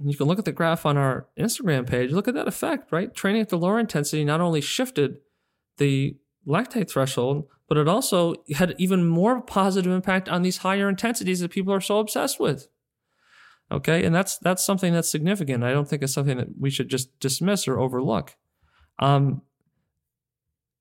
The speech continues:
you know, can we demonstrate behavioral, anecdotal, associative practices, uh, which frankly, the anecdotal information itself is also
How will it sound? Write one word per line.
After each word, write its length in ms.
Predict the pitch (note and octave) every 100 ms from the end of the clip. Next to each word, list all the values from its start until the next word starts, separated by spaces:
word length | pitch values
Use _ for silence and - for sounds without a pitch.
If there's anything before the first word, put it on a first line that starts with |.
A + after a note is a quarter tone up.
| -
you 100 | D#3+
know, 480 | D3+ C#3 - - - _ _ _ _ _ _ - -
can 220 | G3+ G#3+
we 260 | F#3 D3 - _ _ -
demonstrate 760 | A#3 D4+ B3 - - A2 - - _ _ -
behavioral, 840 | C#3 D3+ E3 D#3 C#3+ C3 B2+ B2 - _ _ _ -
anecdotal, 600 | C#3 C#3+ C3+ C3+ C3 C3
associative 500 | B2 C3 B2 A#2+ A2
practices, 720 | A2+ A2 - - - - - - - _
uh, 160 | B2+ B2+
which 240 | C#3 D3
frankly, 440 | - G3 G#3 F#3+ D#3+
the 140 | C#3+
anecdotal 680 | C#3 D3 C#3+ C3+ C3 B2+ B2+ _ _ _ _ _ D3
information 560 | C#3+ C#3 C3 C3 C3+
itself 360 | B2+ B2+ A#2+ B2
is 120 | A#2+
also 600 | B2+ C3+ - A#2+ A#2+